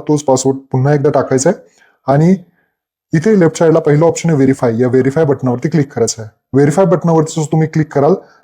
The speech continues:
तर तुमचा पासवर्ड इथे चेंज झालेला दिसेल तुम्हाला आणि इथे दाखवलं जाईल, "Your password has been successfully changed. Please click here to log in." त्यानंतर तुम्ही क्लिक here वरती क्लिक करा आणि तुम्ही आता तुमचा यू एन नंबर तुम्हाला माहित झाला,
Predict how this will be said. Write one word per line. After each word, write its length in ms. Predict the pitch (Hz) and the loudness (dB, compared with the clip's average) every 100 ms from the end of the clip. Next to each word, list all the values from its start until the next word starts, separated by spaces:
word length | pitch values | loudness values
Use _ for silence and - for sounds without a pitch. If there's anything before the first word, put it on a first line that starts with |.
| - | -4
तर 60 | |
तुमचा 360 | 143 151 143 170 | -2 0 2 0
पासवर्ड 400 | 170 135 117 139 | 2 0 2 0
इथे 180 | 131 151 | 0 -2
चेंज 360 | 156 151 139 127 | -2 -2 0 0
झालेला 300 | 123 123 139 | 0 -2 -2
दिसेल 280 | 120 123 117 | -4 -4 -2
तुम्हाला 280 | 123 143 196 - _ 127 | 0 2 0 -6 _ -2
आणि 100 | 135 | 0
इथे 160 | 165 | 0
दाखवलं 440 | 170 131 131 175 190 | 0 -2 0 0 2
जाईल, 220 | 143 131 - _ - | 2 0 -6 _ 0
"Your 140 | 151 156 | 0 2
password 400 | 139 135 - 170 | 2 0 0 0
has 200 | 143 113 | 0 -2
been 140 | 151 151 | -2 -2
successfully 540 | 135 131 - 135 180 - _ - | -2 -4 -2 0 0 -2 _ -8
changed. 320 | - 151 113 - | -2 0 -2 -2
Please 200 | 147 156 - | 0 0 0
click 220 | 151 - | -2 2
here 160 | 131 120 | 2 2
to 160 | - 233 - _ 131 | 0 -2 -4 _ 0
log 220 | 123 110 | 0 0
in." 60 | 104 - | -8 -2
त्यानंतर 280 | 151 156 170 | 0 2 2
तुम्ही 160 | 175 190 226 - | 2 0 -2 -4
क्लिक 260 | 156 160 165 | -2 0 0
here 120 | 151 | 2
वरती 260 | 143 143 | 2 0
क्लिक 240 | 143 151 - | -2 -4 0
करा 120 | 156 220 - _ _ - | 0 -2 -8 _ _ -4
आणि 160 | 151 185 | 0 2
तुम्ही 200 | 190 190 | 2 2
आता 180 | 170 240 - _ _ _ - | 2 -2 -4 _ _ _ -2
तुमचा 220 | 156 170 | 0 2
यू 160 | 151 147 | 2 2
एन 60 | |
नंबर 220 | 160 165 | 2 2
तुम्हाला 240 | 165 165 170 | 2 2 2
माहित 180 | 156 139 | 2 0
झाला, 220 | 151 | 0